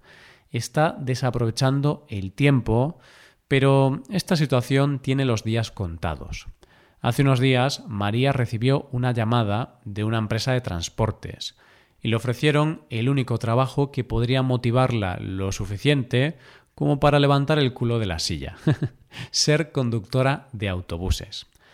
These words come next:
María es una apasionada de los autobuses. Desde pequeña ha mostrado interés por los medios de transporte y más específicamente por los autobuses. Así, de la noche a la mañana, su situación va a cambiar.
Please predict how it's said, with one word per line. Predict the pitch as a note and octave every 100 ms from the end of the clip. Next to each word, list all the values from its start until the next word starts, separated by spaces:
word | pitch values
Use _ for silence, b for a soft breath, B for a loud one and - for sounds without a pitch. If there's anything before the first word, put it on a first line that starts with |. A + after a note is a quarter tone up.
| b -
María | A2+ C#3 D#3+ D3+ -
es | D3 C3+
una | E3
apasionada | D#3+ - B2+ - C3 C3 C#3 C#3+
de | C3
los | B2 A#2
autobuses. | A2+ G#2 A2 D3 C#3+ G2 E2 - - b b b -
Desde | D3 E3+ C#3+
pequeña | B2 B2 B2 B2 C3 C#3
ha | A#2
mostrado | C3 C#3 - B2+ C3+
interés | B2 A#2 G#2+ B2+
por | - B2+ A2+
los | G#2
medios | G2+ G#2+ A#2+
de | A#2
transporte | F#2+ E2+ - A2+ - F2+ E2 B B B
y | - B2
más | D#3+ C3
específicamente | G#2 - - B2 C#3 D3 D3+ C#3+ D3 D3+
por | - - B2+
los | G#2+ -
autobuses. | F2+ F2 D#2+ F2 - F#2+ - - - b b b
Así, | - A2 - D3+ D3+ D3+
de | A2
la | G2+
noche | C3+ B2+ F#2
a |
la | E2+
mañana, | F2+ A#2+ D3 B2+ C3+ F3+
su | - C3+
situación | B2+ B2 B2+ B2 D3+ C#3 D#3+ - -
va | G#2+ B2
a |
cambiar. | B2 F#2 F#2 C#3 B2 -